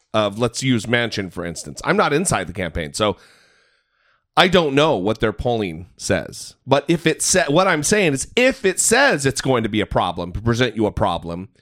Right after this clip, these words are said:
then go ahead and do it if he's gonna be confirmed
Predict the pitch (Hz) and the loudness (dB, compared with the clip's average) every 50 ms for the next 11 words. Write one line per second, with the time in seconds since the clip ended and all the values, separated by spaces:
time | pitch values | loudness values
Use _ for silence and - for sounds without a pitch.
0 | _ _ _ - 180 185 151 185 208 226 233 226 202 202 190 170 165 147 135 175 | _ _ _ -2 -2 2 4 4 4 4 4 4 2 2 2 0 -2 -2 2 2
1 | 226 202 139 101 90 120 - - - - - _ _ _ _ _ _ _ _ _ | 2 4 2 2 0 -2 -6 -10 -16 -16 -18 _ _ _ _ _ _ _ _ _
2 | _ _ _ _ _ _ _ _ _ _ _ _ _ _ _ _ _ - 165 165 | _ _ _ _ _ _ _ _ _ _ _ _ _ _ _ _ _ 0 0 0
3 | 156 180 175 139 127 156 165 165 165 160 151 165 160 165 160 160 160 160 - _ | 2 0 -2 0 2 2 2 2 2 0 0 0 0 0 0 -2 -2 -4 -6 _
4 | _ - _ _ - - 175 147 - 151 143 135 135 131 - | _ -20 _ _ -2 0 0 0 0 0 2 2 0 -2 -4